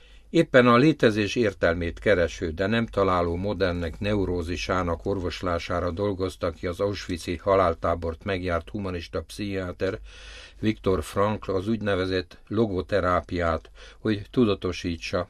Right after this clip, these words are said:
a frusztráltakban a lét, az élet értelmét, görög szóval logoszát.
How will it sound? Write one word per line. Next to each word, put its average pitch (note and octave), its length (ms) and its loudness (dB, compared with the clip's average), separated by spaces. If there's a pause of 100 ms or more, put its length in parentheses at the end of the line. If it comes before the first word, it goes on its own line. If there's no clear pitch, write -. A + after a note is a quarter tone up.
a F#2 160 -12
frusztráltakban F2 1040 -2
a F2 60 -4
lét, G#2 440 -2
az E2 200 -12
élet F#2+ 360 -2
értelmét, D#2+ 840 -2 (280)
görög E2+ 320 -6
szóval E2 600 -8
logoszát. F2+ 760 -8